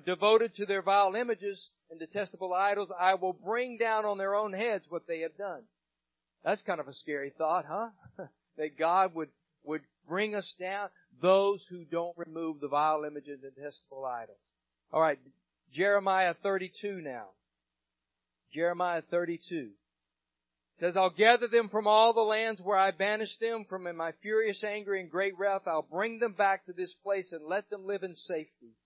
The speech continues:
They will be my people, and I will be their God. I will give them singleness of heart and action." I need the next slide, please. "I will give them singleness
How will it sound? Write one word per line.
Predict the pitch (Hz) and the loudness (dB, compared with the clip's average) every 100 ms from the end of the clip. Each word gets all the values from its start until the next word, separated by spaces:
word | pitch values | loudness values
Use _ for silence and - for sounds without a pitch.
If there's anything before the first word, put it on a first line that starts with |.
| _ _ _ _ _ | _ _ _ _ _
They | 151 226 254 | 8 8 8
will | 247 | 4
be | 202 240 | 4 0
my | 220 214 214 | 2 2 2
people, | - 208 190 160 165 156 160 | 0 -10 -8 -4 -2 -2 -6
and | 160 156 | -8 -2
I | 180 214 | 0 2
will | 208 202 165 | 0 -2 -4
be | 202 196 | -12 -10
their | 165 190 170 | -6 -4 -4
God. | 180 170 135 113 _ _ _ _ _ _ - | 0 0 0 -4 _ _ _ _ _ _ 2
I | 190 226 233 | 6 6 6
will | 214 214 170 - | 4 2 2 -4
give | 214 247 185 | 4 4 4
them | 185 175 156 | -8 -8 -8
singleness | - - 226 247 220 196 180 165 - | -16 -6 -2 -2 -2 -4 -6 -10 -8
of | 156 _ - | -8 _ 0
heart | 196 151 143 | 2 2 0
and | 147 | -6
action." | 160 156 - 135 | -2 -2 -4 -10
I | |
need | 143 160 | -8 -8
the | 160 | -6
next | 165 165 - | -8 -8 -6
slide, | 170 135 123 | -4 -4 -6
please. | 127 117 101 - _ _ _ _ - | -10 -12 -14 -20 _ _ _ _ 2
"I | 165 208 240 | 6 8 8
will | 220 220 180 175 | 6 2 2 -2
give | 233 247 180 | 4 4 2
them | 170 185 165 | -6 -6 -6
singleness | - - 240 254 254 247 226 226 - | -14 -4 2 2 4 0 2 -2 -4